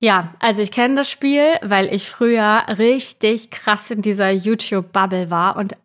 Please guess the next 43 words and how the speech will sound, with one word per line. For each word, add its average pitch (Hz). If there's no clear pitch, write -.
alles 208
geguckt -
hab, 170
gefühlt. 190
Also 190
auch 190
ganz 196
viele 196
britische 170
YouTuber, 196
wozu 190
PewDiePie 196
ja 190
so 185
ein 175
bisschen 226
gehört, 208
ne? 214
Zumindest 185
hat 196
er 185
da, 180
äh, 185
dann 180
in 170
England 190
gelebt, 196
obwohl 190
er 175
Schwede 196
ist, -
glaub -
ich, 180
ne? 214
Ist -
ja 247
auch -
egal, 220
führt -
jetzt 220
so 226
weit 208
weg. 247